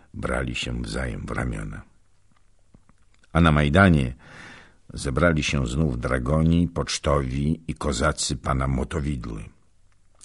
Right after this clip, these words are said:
Ledwie ich można było wstrzymać od okrzyków. Chcieli koniecznie czymkolwiek okazać swą radość i poczęli prosić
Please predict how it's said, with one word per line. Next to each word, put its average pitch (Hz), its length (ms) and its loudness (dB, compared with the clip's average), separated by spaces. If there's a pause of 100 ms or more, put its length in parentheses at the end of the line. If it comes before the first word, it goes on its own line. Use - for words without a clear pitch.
Ledwie 98 440 8
ich 71 240 -2
można 73 360 0
było 69 220 -2
wstrzymać - 680 -2
od - 200 -10
okrzyków. - 720 -6 (320)
Chcieli 76 340 2
koniecznie 78 560 0
czymkolwiek 73 800 -4
okazać 76 460 -4
swą 76 240 -4
radość 73 680 -2 (120)
i - 80 -2
poczęli 76 360 -4
prosić - 680 -2